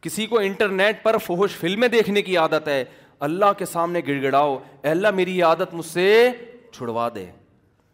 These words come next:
کسی کو ماں باپ کے ساتھ بدتمیزی کی عادت ہے، جو ماں اور باپ کے ساتھ برا سلوک کرے، زبان چلائے، علماء کہتے ہیں ہر گناہ کی سزا آخرت میں ملتی ہے، لیکن والدین کو ستانے کی سزا اللہ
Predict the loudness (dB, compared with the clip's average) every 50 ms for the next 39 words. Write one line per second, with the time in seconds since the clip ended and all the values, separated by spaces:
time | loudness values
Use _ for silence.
0 | _ _ _ _ -8 -8 -6 -4 -6 -6 -4 0 2 4 4 4 2 0 0 2
1 | 4 4 4 4 4 4 2 4 4 4 2 0 -4 -6 -2 2 2 4 4 2
2 | 0 -2 -4 -4 -4 -4 -2 -2 -2 0 0 -2 -2 0 -2 -2 0 2 4 4
3 | 6 4 2 0 0 -2 -2 -2 -2 -2 -4 -4 -4 -2 -2 -2 0 2 4 4
4 | 4 4 4 2 2 0 0 0 2 2 4 4 4 2 0 -6 -4 0 2 2
5 | 2 0 -2 -4 -2 0 0 0 0 -4 -8 -8 -6 -8 -6 -4 -2 0 2 2
6 | 2 0 0 -2 -2 0 2 2 2 0 -2 -2 -2 0 2 4 4 4 2 0
7 | -2 -4 -8 -12 -20 -20 -20 _ _ -6 -2 0 2 2 2 0 0 -2 -4 -4
8 | -2 -4 -4 -2 0 0 0 0 -2 -4 -6 -4 0 0 0 0 0 -4 -8 -8
9 | -6 -4 -2 0 2 2 2 0 0 -2 -4 -4 -4 -6 -6 -6 -6 -6 -6 -6
10 | -4 -2 -2 0 0 -2 -4 -6 -12 -20 -20 -20 _ -8 -4 -4 -4 -2 -4 -6
11 | -6 -2 0 2 2 2 2 0 -2 -2 -2 -2 -4 -6 -8 -6 -6 -4 -2 -2
12 | -2 -2 -2 -4 -6 -6 -6 -6 -2 0 2 2 2 2 2 4 4 6 6 6
13 | 4